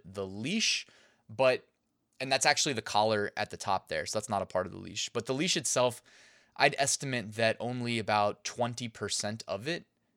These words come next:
on one side is, got the design. So that means that the back side doesn't have the design at all. The front side, maybe twenty to thirty percent of it actually have the design printed on.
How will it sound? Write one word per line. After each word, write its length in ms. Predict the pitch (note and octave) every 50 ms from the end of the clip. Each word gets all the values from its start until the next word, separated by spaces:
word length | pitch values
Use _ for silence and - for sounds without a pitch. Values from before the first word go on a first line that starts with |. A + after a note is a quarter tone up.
| _ _ _
on 300 | - A#2+ B2 A#2+ A2 G2+
one 240 | G2 G#2+ A2+ A#2+ B2
side 460 | A2+ - A2 F#2 G2 A2+ C3+ D3 C#3+ B2+ _ _ _ _ _ _ _ _ -
is, 180 | B2+ A#2 G#2+ - - _ _ _ _ _ _ - A#2+ A2 G#2+
got 280 | - A#2+ A2+ A2+ -
the 80 | - A2
design. 520 | F#2+ G2+ F#2 F#2 G2 F2+ E2+ E2 F2+ F#2+ G2+ A2 _ _ _
So 420 | - - - B2+ A#2+ A2+ A2+ A2 G#2+
that 160 | A2 A#2+ A#2
means 180 | C#3 C#3 B2+ A2+
that 100 | A#2 -
the 80 | G#2+
back 260 | F2+ B2 C3+ D3+ D3 -
side 240 | - A#2 G#2+ G2+
doesn't 220 | F#2 A2+ A2 A2+ A2
have 160 | A2+ G#2+ G2+
the 100 | G#2 G#2
design 340 | F#2 G2+ F#2+ G#2+ G2+ G2 G2
at 60 | F#2+
all. 320 | G#2 A2+ A2+ A2 A2 A2 _ _ -
The 60 | -
front 280 | - - C3 B2+ A#2 G#2
side, 380 | - - A2+ A2 G#2+ G#2+ G2+ G#2+
maybe 260 | A2+ A2+ G#2 A2 G#2
twenty 440 | - - - B2 A2+ A2+ G#2+ A2+ G#2+
to 80 | G#2+
thirty 260 | G2+ - G#2+ G#2+ G#2
percent 380 | G2+ - G#2 - - G#2 G#2 -
of 120 | F#2+ F#2+
it 180 | G2+ G2 F2+ - _ _ _ _ _ _ _ _ -
actually 320 | A2 A2 - - A#2+ G#2+
have 260 | G2+ G#2 G2 G2 G2
the 80 | G2 G2+
design 520 | F#2 F#2+ F2+ G2 G#2 G2 F#2+ F#2+ F#2+ F#2+ - _ _ _ _ _ _ _ -
printed 300 | - A2+ G#2 - F#2+ F2
on. 260 | E2+ E2+ F#2 G#2+